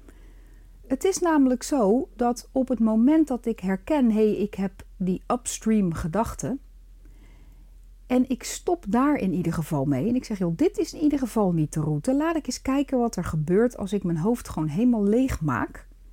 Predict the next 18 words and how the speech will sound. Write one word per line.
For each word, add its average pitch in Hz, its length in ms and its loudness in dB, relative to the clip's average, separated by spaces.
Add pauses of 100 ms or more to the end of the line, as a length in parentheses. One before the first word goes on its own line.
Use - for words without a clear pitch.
(400)
Hè, 254 120 0
dus 185 140 0
ik 160 120 -2
haal 165 180 2
die 180 120 4
roeispanen 208 560 4
uit 139 140 -2
dat 143 140 -4
water. 151 360 -2 (880)
Dan 226 260 2
draait 240 520 2
dat 247 240 2
bootje 165 460 0
vanzelf 143 800 -6 (480)
om. 240 260 4
Dat 170 200 -4
is 220 140 0
natuurwet. 269 1000 2